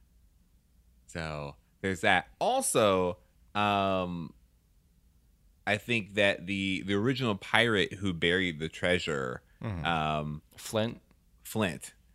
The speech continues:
Speaker 2: Mm-hmm.
Speaker 1: Um, Flint, I think, and I just need to, you know, do some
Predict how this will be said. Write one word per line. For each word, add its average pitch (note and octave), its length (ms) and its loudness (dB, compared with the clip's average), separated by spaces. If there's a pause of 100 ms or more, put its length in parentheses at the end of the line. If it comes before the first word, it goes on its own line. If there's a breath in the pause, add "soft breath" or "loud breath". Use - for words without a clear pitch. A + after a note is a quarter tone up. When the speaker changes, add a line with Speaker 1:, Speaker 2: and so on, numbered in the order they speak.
(120)
Speaker 2:
Mm-hmm. F2 200 -8
Speaker 1:
Um, F#2 420 0 (960)
Flint, F3+ 680 0 (1700)
I D3 120 2
think, G3+ 680 0 (600)
and B2+ 140 0
I C3 120 6
just C3 200 -4
need B2+ 160 -2
to, A2+ 420 2
you A2 180 -4
know, G#2 160 0
do G#2 160 -6
some F#2 500 -4